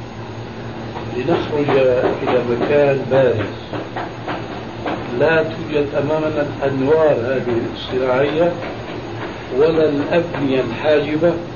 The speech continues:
لنرى طلوع الفجر الصادق؟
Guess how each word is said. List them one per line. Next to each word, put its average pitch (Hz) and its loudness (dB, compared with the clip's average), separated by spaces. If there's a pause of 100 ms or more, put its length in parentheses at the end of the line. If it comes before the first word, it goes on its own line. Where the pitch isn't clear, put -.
(960)
لنرى 156 4 (100)
طلوع 151 4
الفجر 131 0
الصادق؟ 117 0